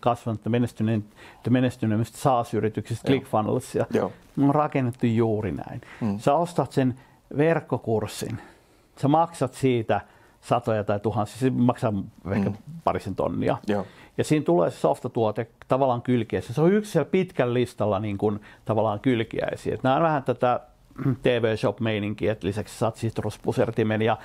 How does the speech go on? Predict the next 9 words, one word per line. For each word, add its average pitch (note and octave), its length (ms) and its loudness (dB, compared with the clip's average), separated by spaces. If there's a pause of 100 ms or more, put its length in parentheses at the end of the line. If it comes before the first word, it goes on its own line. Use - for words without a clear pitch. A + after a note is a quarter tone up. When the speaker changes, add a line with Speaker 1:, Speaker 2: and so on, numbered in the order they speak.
(140)
Speaker 2:
Mm. A2 120 0
Speaker 1:
sen C#3+ 180 4
ja C3+ 100 2
tän C#3+ 260 0
templatein B2 720 0
ja A2+ 80 -2
tonne B2 300 0
ton A#2+ 240 -2
työkirjan. A2 720 0